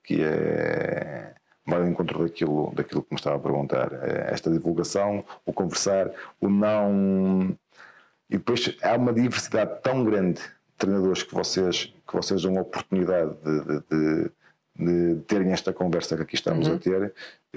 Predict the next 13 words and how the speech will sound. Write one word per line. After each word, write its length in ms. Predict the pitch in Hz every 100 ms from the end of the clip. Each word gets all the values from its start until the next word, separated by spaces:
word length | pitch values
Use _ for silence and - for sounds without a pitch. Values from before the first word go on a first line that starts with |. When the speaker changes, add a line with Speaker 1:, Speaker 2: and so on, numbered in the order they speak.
| 85
Speaker 1:
que, 120 | -
hum, 840 | 104 101 101 101 101 101 98 98 -
quem 120 | - 104
estiver 360 | - 92 95
atento, 540 | 90 - 95 92 - - _ -
quem 120 | 92
estiver 320 | - 104 92
atento 340 | 87 92 90 -
tem 100 | 87
sempre 260 | 92 85
alguma 280 | 90 82 80
coisa 320 | 80 90 82 82
para, 480 | 85 80 78 82